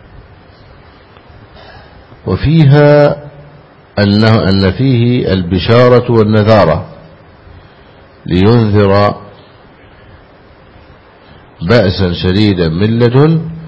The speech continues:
ويبشر المؤمنين الذين يعملون الصالحات أن لهم أجرا حسنا. إذن الإيمان ليس كلام فقط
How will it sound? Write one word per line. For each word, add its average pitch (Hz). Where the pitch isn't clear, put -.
ويبشر 95
المؤمنين 92
الذين 117
يعملون 98
الصالحات 95
أن 117
لهم 92
أجرا 92
حسنا. 85
إذن 110
الإيمان 101
ليس 101
كلام 95
فقط -